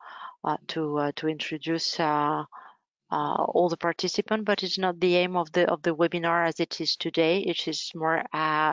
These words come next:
a, a lecture that is given to the participant just to educate the people about, uh, the topic. But, I mean, uh, it is, it is a possibility,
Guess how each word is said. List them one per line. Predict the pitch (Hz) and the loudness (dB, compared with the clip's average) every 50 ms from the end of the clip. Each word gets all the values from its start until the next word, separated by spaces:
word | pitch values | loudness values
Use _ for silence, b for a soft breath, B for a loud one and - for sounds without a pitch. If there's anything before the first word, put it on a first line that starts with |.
| - - | 0 -2
a, | 156 151 151 - | -2 -2 -2 0
a | - 160 | 0 0
lecture | 156 156 170 165 - - - - 165 | 2 2 2 0 0 -2 -2 -2 0
that | - 160 147 160 | 0 0 0 0
is | 156 147 - - | -4 -6 -6 -4
given | - 175 165 185 185 190 - | -6 -4 -4 -4 -8 -8 -10
to | - - 196 | -6 -6 -4
the | 175 185 165 | -4 -4 -2
participant | - - 180 - - 185 - - 196 - 196 185 185 175 | 0 -2 -2 -2 -4 -8 -4 -4 -4 -2 -2 -4 -4 -4
just | 165 160 - - - | -6 -6 -6 -6 -6
to | - 175 165 156 B B B B B B B B B | -6 -6 -6 -6 B B B B B B B B B
educate | 170 180 170 165 180 - - 190 185 160 | 0 0 0 0 -6 -2 0 0 0 0
the | - | -2
people | - - 214 202 - - 196 190 185 | -2 0 -2 0 0 2 2 2 4
about, | 170 175 165 - 226 - - - - B B B B B B B - | 4 4 2 0 0 -2 -6 -6 -6 B B B B B B B -2
uh, | 165 160 160 | 0 2 2
the | 156 165 165 | 2 2 0
topic. | 156 - 180 160 - - - - - - - - _ _ _ _ _ _ _ _ _ _ _ - _ _ - | 0 0 -4 -4 -4 -8 -12 -10 -12 -14 -14 -14 _ _ _ _ _ _ _ _ _ _ _ -20 _ _ -4
But, | - - - - - - - - | -2 -2 -2 -2 -6 -12 -18 -14
I | - 151 151 | -6 -6 -6
mean, | 156 156 156 165 175 | -4 -6 -10 -10 -8
uh, | 160 165 170 165 - - | -8 -8 -8 -8 -6 -6
it | 160 156 - - | -6 -6 -6 -8
is, | 170 160 - - | -8 -8 -4 -4
it | - - 160 - - 160 | -4 -4 -4 -6 -8 -6
is | 151 | -6
a | 165 - | -6 -6
possibility, | - - 160 - - - 156 175 165 156 156 - - - 160 | -4 -8 -8 -6 -6 -6 -2 -2 0 -2 -2 -6 -6 -8 -8